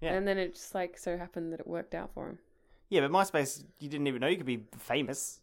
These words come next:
Speaker 1: <laughs>
Speaker 2: Yeah, it wasn't even a thing to be internet famous back then.
Speaker 1: No.
Speaker 2: Like, yeah, it was a thing to have, like, you know, loads of friends on MySpace, talk to heaps of randoms. That would, was what made you popular and famous on MySpace, was if you had, like, heaps of friends and spoke to heaps of randoms and
Speaker 1: I wouldn't know.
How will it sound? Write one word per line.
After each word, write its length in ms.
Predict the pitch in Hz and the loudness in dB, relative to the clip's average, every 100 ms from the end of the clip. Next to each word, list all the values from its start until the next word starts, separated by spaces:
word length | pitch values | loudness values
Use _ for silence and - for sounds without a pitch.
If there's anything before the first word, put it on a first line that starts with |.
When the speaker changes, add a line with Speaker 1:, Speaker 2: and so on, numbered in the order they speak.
| - | -4
Speaker 1:
<laughs> 40 | |
Speaker 2:
Yeah, 260 | 226 190 185 | 0 2 0
it 60 | 196 | -2
wasn't 260 | 202 220 220 | 0 2 2
even 120 | 202 | 2
a 80 | 180 | 0
thing 200 | 196 196 | 0 -2
to 100 | 185 | 0
be 80 | 170 | -2
internet 340 | 170 - 143 | -2 -4 -6
famous 260 | 156 143 - | -4 -6 -6
back 220 | - - | -8 -8
then. 220 | 135 - - | -10 -10 -4
Speaker 1:
No. 140 | 175 156 - _ _ - - - - | 0 0 -4 _ _ -10 -8 -6 -2
Speaker 2:
Like, 160 | 190 | 6
yeah, 160 | 247 175 | 8 10
it 20 | |
was 140 | 175 180 | 8 4
a 60 | |
thing 200 | 185 185 | 2 2
to 80 | 185 | 2
have, 200 | 175 165 | 0 0
like, 280 | 165 151 - | 0 -2 -4
you 80 | 165 | -6
know, 240 | 147 165 - - - - | -4 -6 -10 -20 -20 -10
loads 320 | 170 175 175 | 4 6 6
of 100 | 175 | 4
friends 380 | - 175 175 170 | 2 2 2 0
on 140 | 160 156 | -2 -2
MySpace, 680 | 160 160 - 135 - - - - | -4 -4 -4 -6 -6 -14 -18 -4
talk 220 | 180 170 | -2 -2
to 80 | 180 | -2
heaps 180 | 160 165 | -4 -4
of 100 | 151 | -2
randoms. 520 | 160 170 170 139 160 | 0 -2 -4 -6 2
That 160 | 190 196 | 6 6
would, 200 | 180 180 | 4 0
was 200 | 165 170 | -4 0
what 220 | 170 170 | 0 2
made 220 | 165 170 | 2 2
you 80 | 160 | 0
popular 400 | - - 165 151 | 0 0 0 -2
and 100 | 160 | 0
famous 340 | 160 156 156 | 0 0 -2
on 120 | 151 | -4
MySpace, 440 | 151 165 - 151 151 | -2 -2 -2 -4 -4
was 100 | 151 | -8
if 120 | 170 | -6
you 80 | 160 | -6
had, 180 | 156 151 | -4 -4
like, 200 | 143 - | -4 -4
heaps 260 | 170 - | -8 -8
of 60 | - | -8
friends 400 | - 151 151 143 | -4 -2 -2 -4
and 300 | 139 135 151 _ - | -6 -6 -10 _ -12
spoke 300 | - 170 - | 0 2 2
to 60 | |
heaps 200 | - - | -8 -8
of 60 | 147 | -6
randoms 540 | 160 143 147 131 143 | -6 -4 -6 -6 -6
and 260 | 139 139 156 - - | -6 -8 -10 -12 -6
Speaker 1:
I 80 | |
wouldn't 180 | 113 92 | -6 -4
know. 140 | 95 | -6